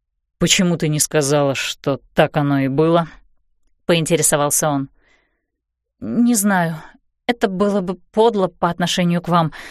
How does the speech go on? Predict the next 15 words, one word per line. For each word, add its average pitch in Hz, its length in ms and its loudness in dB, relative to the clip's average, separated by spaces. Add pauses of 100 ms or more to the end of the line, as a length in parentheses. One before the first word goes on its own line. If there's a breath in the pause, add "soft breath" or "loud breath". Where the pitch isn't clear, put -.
(460 loud breath)
Они 240 280 4
бы 233 100 0
поняли 233 400 2
всё 240 220 2
неправильно". 190 540 -2 (1400)
"А 165 160 4
как - 480 -4 (180)
правильно?" 139 500 -4 (960)
"Если 175 480 2
бы 160 120 0
я 156 180 2
знала". 143 380 -4 (1000)
Я 196 160 4
пожала 175 320 0
плечами 180 480 -4